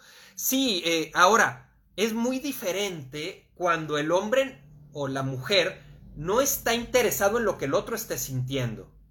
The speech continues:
Y entonces, repito, es masturbarte con el cuerpo del otro.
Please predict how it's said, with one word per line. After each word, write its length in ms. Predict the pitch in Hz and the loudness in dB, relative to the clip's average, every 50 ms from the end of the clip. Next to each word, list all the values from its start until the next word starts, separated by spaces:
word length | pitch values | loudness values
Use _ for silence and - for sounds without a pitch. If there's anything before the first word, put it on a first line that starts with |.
| - | -12
Y 100 | - 135 | -6 -4
entonces, 380 | 151 147 131 190 190 190 226 226 | -4 -2 0 0 0 2 2 2
repito, 400 | 208 185 - - 247 - - 147 | 2 0 0 -2 -6 -4 -2 -2
es 260 | 147 151 - - - - - - - - | -2 -2 -4 -10 -12 -18 -20 -20 -20 -16
masturbarte 1400 | - 143 156 160 156 - - - 165 156 143 143 143 175 190 196 196 - - - - - 208 220 247 247 - - | -10 -4 -2 -2 -2 -2 -4 -4 -6 -6 -4 0 4 6 6 6 6 2 -4 -8 -6 -4 -2 -2 -2 -4 -4 -6
con 160 | - 170 151 143 | -6 -4 -4 -2
el 180 | 135 131 131 | -4 -4 -4
cuerpo 320 | 131 151 156 - - 226 226 | -2 -2 -2 0 0 -2 0
del 160 | 190 143 135 | 0 0 2
otro. 460 | 165 208 - - - 131 107 - - | 0 0 0 -2 -8 -10 -10 -10 -14